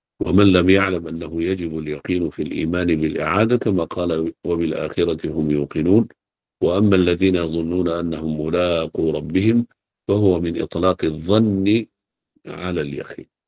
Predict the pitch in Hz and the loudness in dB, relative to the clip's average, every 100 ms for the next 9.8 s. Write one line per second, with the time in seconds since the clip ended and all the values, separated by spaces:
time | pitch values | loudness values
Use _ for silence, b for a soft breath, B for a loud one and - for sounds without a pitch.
0 | _ _ _ _ _ _ _ _ _ _ | _ _ _ _ _ _ _ _ _ _
1 | _ _ - 95 110 110 135 120 131 131 | _ _ 0 4 4 4 4 0 0 2
2 | 107 98 90 98 117 127 127 117 131 113 | 2 0 0 -2 -4 -4 -6 -4 -4 -2
3 | 110 113 110 101 - 110 104 - 107 101 | -2 -2 -4 -6 -4 -2 -2 -4 -2 -2
4 | 92 95 92 82 76 71 73 76 64 _ | -2 -4 -4 -4 -4 -6 -8 -14 -14 _
5 | _ _ _ _ _ 98 101 104 82 76 | _ _ _ _ _ -6 -6 -4 -4 -4
6 | 80 82 76 67 - 65 76 - _ _ | -6 -6 -6 -8 -8 -8 -8 -10 _ _
7 | _ _ _ _ _ _ _ _ _ - | _ _ _ _ _ _ _ _ _ -2
8 | 92 101 104 104 113 110 123 117 113 101 | 4 4 4 4 4 6 4 4 -2 -2
9 | 95 95 98 101 98 - - 78 | -2 -2 -2 0 -2 -6 -12 -12